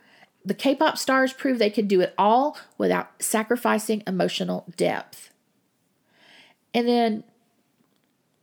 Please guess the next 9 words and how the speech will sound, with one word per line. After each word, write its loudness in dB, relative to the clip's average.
one 2
other 4
review 0
that -4
you -2
probably 0
have -4
not -4
seen, -2